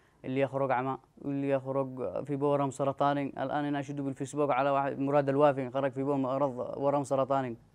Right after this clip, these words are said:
بالرئتين. خرجوا اثنين من السجن في بورم فيروس الكبد، واحد توفى، واحد عدو موجود. وفي اثنين ورم سرطاني، واحد من حق القبيطة، واحد من حق الحبشين. وتقريبًا حوالي أربعة فشل كلوي.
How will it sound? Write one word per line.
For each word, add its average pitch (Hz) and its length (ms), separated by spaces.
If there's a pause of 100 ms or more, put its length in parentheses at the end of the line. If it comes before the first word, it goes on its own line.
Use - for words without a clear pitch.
(220)
بالرئتين. 127 500 (420)
خرجوا 170 300
اثنين 170 280
من 165 100
السجن 170 260
في 156 120
بورم 165 180
فيروس 160 340
الكبد، 127 360
واحد 151 280
توفى، 147 260
واحد 160 300
عدو 151 180
موجود. 117 320 (720)
وفي 131 220
اثنين 170 460
ورم 160 480
سرطاني، 143 580 (120)
واحد 139 260
من 143 80
حق 139 120
القبيطة، 147 640
واحد 165 240
من 156 80
حق 156 140
الحبشين. 131 500 (960)
وتقريبًا 143 800
حوالي 175 300
أربعة 165 320
فشل 151 260
كلوي. 135 360